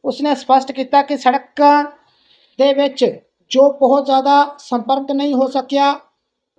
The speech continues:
ਸੜਕਾਂ ਦੇ ਉੱਪਰ ਪਾਣੀ ਭਰ ਗਿਆ, ਜੋ ਖੇਤਰਾਂ ਨਾਲੋਂ ਟੁੱਟ ਗਈਆਂ, ਮੈਂ ਉੱਥੇ ਨਹੀਂ ਪਹੁੰਚ ਸਕੀ। ਲੋਕਾਂ ਦੀ ਮਦਦ ਮੈਂ ਕਿਵੇਂ ਕਰ ਸਕਦੀ ਸਾਂ? ਸੋ ਹਿਮਾਚਲ ਪ੍ਰਦੇਸ਼ ਮੰਡੀ ਤੋਂ ਭਾਜਪਾ ਸੰਸਦ ਮੈਂਬਰ ਅਤੇ ਬਾਲੀਵੁੱਡ ਅਦਾਕਾਰ ਕੰਗਨਾ ਰਣੌਤ ਨੇ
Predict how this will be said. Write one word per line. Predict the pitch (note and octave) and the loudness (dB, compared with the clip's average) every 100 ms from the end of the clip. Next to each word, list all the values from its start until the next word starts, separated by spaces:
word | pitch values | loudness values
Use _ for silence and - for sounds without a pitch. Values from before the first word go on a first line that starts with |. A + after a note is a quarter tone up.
| - | -8
ਸੜਕਾਂ | - B3 B3+ C#4+ D4 D4 | -4 -4 -4 -2 0 0
ਦੇ | C#4+ | -2
ਉੱਪਰ | C#4 B3+ D4 | -4 -4 -4
ਪਾਣੀ | C#4+ C4 C4 C#4+ | 0 0 0 0
ਭਰ | C#4+ C4 | 0 0
ਗਿਆ, | B3 C#4 C#4 - - _ _ _ _ A3+ | 2 2 2 -2 -20 _ _ _ _ 0
ਜੋ | C#4 C#4+ | 2 2
ਖੇਤਰਾਂ | C#4+ C4 C4 C#4 | 0 -2 -2 -2
ਨਾਲੋਂ | C#4 C#4 C#4 | -2 -4 -4
ਟੁੱਟ | C4+ C4 | -8 -6
ਗਈਆਂ, | C4 C#4 C#4+ C#4+ C#4 | -4 -2 0 -2 -2
ਮੈਂ | A#3+ C4+ | -2 0
ਉੱਥੇ | C#4 B3+ C#4+ | 0 0 0
ਨਹੀਂ | C4+ D4 | 0 -2
ਪਹੁੰਚ | C#4+ C4+ C4+ | -4 -6 -4
ਸਕੀ। | C4 C#4 C#4+ C#4 _ - | -4 -2 -4 -6 _ -2
ਲੋਕਾਂ | A3+ C#4 C#4+ C#4+ D4+ | 2 2 2 -2 -2
ਦੀ | D4+ | 0
ਮਦਦ | B3+ C4+ C#4 | -2 -2 -2
ਮੈਂ | C4+ C#4 | -4 -4
ਕਿਵੇਂ | C4+ C4 C4+ | -6 -6 -4
ਕਰ | C4+ B3+ | -2 -2
ਸਕਦੀ | C4+ B3+ C4+ | -2 -4 -6
ਸਾਂ? | A#3 C4+ F3 C3 _ _ _ _ | -2 -2 -2 -8 _ _ _ _
ਸੋ | - C4+ | -2 2
ਹਿਮਾਚਲ | A#3+ B3 B3 D4+ | 4 2 2 -2
ਪ੍ਰਦੇਸ਼ | D4 C4 C#4 C#4 | -2 0 -2 -2
ਮੰਡੀ | B3+ C4 C4+ | -6 -4 -6
ਤੋਂ | C#4+ C#4+ | -4 -2
ਭਾਜਪਾ | C#4+ B3 - C#4+ | 0 0 0 -4
ਸੰਸਦ | C4+ C4 C#4 C#4 | -4 -8 -10 -10
ਮੈਂਬਰ | C4+ C4 C#4 B3 - _ _ _ - | -10 -4 -4 -4 -10 _ _ _ -6
ਅਤੇ | A#3+ C#4 | 0 2
ਬਾਲੀਵੁੱਡ | C4+ B3 B3 C#4 C#4+ A#3+ | 4 2 2 -2 -4 0
ਅਦਾਕਾਰ | C4+ C4+ C4+ | 0 2 0
ਕੰਗਨਾ | C4 B3 C4+ C#4 | 0 -2 0 0
ਰਣੌਤ | C4 C4 C4+ | 0 -6 -6
ਨੇ | C4+ | -10